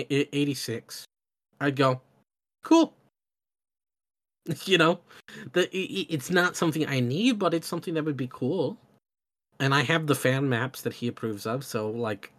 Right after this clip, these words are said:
to me, that's what the continent looks like. Um, and so there's, there's no need for anything else.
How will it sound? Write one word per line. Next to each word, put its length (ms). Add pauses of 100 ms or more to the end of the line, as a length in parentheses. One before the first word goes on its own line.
(520)
to 140
me, 220
that's 260
what 100
the 80
continent 440
looks 240
like. 360 (880)
Um, 720
and 180
so 300
there's, 380 (100)
there's 220
no 160
need 320
for 140
anything 300
else. 340